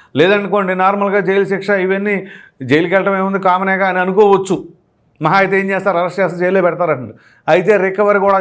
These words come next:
చేస్తారు. ఇప్పుడు ఆ రికవర్ చేస్తే అది మంచిదే కదా. ఇప్పుడు మనం మొదటి నుంచి కూడా కోరుకుంటుంది ఇదే. ప్రజాధనం లూటీ చేసినప్పుడు అరెస్ట్ చేసి, కేసులు పెట్టి అరెస్ట్ చేయటమే కాదు, శిక్ష పడటం ఒకటే కాదు, దాన్ని రికవర్ చేయాలి, ప్రభుత్వం ఖజానాలో ఉండాలి,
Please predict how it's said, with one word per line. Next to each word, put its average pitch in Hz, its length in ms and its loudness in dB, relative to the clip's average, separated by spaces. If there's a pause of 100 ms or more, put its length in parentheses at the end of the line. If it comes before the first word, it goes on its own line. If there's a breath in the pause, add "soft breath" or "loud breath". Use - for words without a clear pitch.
చేస్తారు. 170 380 -2 (140)
ఇప్పుడు 165 200 0
ఆ - 20 4 (100)
రికవర్ 196 340 -4
చేస్తే 196 240 -2 (580 loud breath)
అది 220 160 2
మంచిదే 240 300 2
కదా. 202 160 2
ఇప్పుడు 185 220 -2
మనం 175 120 -2 (120)
మొదటి 170 260 0
నుంచి 208 180 -4
కూడా 208 160 0
కోరుకుంటుంది 196 480 -4
ఇదే. 180 140 2 (920)
ప్రజాధనం 196 720 4
లూటీ 202 240 -2 (120)
చేసినప్పుడు 196 520 0 (520 loud breath)
అరెస్ట్ 196 240 -2 (100)
చేసి, 196 260 -2 (160)
కేసులు 202 320 -2
పెట్టి 190 260 -2
అరెస్ట్ 185 280 -4
చేయటమే 196 300 -2 (120)
కాదు, 175 180 0 (140)
శిక్ష 170 220 -8
పడటం 196 220 -4
ఒకటే 180 200 -4 (100)
కాదు, 180 200 -2 (380 loud breath)
దాన్ని 170 260 0
రికవర్ 202 360 0
చేయాలి, 190 360 2 (640)
ప్రభుత్వం 208 380 0 (420)
ఖజానాలో 202 440 2 (100)
ఉండాలి, 202 240 2